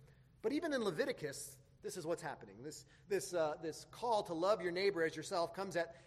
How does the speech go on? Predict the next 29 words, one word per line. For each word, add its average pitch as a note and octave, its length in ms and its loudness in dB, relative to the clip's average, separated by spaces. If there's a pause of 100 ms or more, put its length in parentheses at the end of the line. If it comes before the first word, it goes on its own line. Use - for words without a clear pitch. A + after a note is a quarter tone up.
(100)
the F#3+ 200 -8
end B3+ 260 2
of G#3+ 100 2
a E3+ 60 -4
section E3 480 -4
that E3+ 160 -6
deals F#3 320 0
with E3 180 -2 (260)
personal F3 480 -2
relationships. - 760 -6 (840)
Right C4+ 180 6
before B3 500 4 (220)
this A3 180 2
verse, A3 420 2 (160)
it F#3 80 -10
talks G3 240 0
about D#3+ 260 2
not F3 260 0
taking G3 340 0
advantage F#3 680 -2
of D3+ 120 -6
the D#3+ 60 -8
poor, G#3+ 260 -6 (360)
not A3+ 240 -2
slandering F3+ 720 -4 (440)
others, - 460 -10 (320)
not C#4 200 6
showing A#3+ 340 4
favoritism A3 760 2